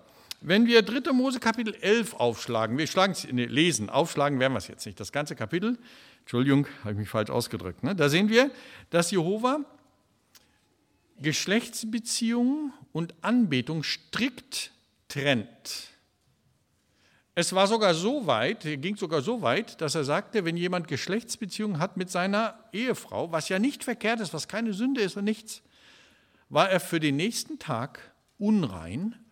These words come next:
und durfte nicht zur Anbetung gehen. Das war vielleicht auch einer der Gründe, warum Uria, als David ihn betrunken machte und zu seiner Frau schickte, um den, um die Hurerei zu verheimlichen,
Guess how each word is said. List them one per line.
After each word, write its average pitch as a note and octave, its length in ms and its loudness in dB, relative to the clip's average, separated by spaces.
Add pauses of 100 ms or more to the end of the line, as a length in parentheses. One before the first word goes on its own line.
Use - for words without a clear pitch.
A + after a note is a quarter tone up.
(200)
und B2+ 180 -4
durfte E3 260 -6
nicht E3 240 -6
zur G3+ 140 -8
Anbetung A2 440 -10
gehen. F2 200 -20 (1600)
Das C#3 220 0
war D#3+ 120 4
vielleicht D3+ 400 0
auch C3 180 -4
einer D3+ 260 -2
der C3 120 0
Gründe, D3 340 -6
warum B2+ 340 -4
Uria, B2 680 0 (1500)
als A2+ 320 -2
David B2+ 400 0
ihn B2 140 2
betrunken C3 460 -4
machte G#2+ 280 -4
und A#2+ 180 -6
zu A#2 100 -8
seiner A2 240 -2
Frau C#3 240 -2
schickte, B2 380 -6
um G#2+ 160 -4
den, G2 180 -4 (180)
um A#2 160 -2
die G2 100 -4
Hurerei A2 440 -4
zu - 160 -10
verheimlichen, A2+ 800 -2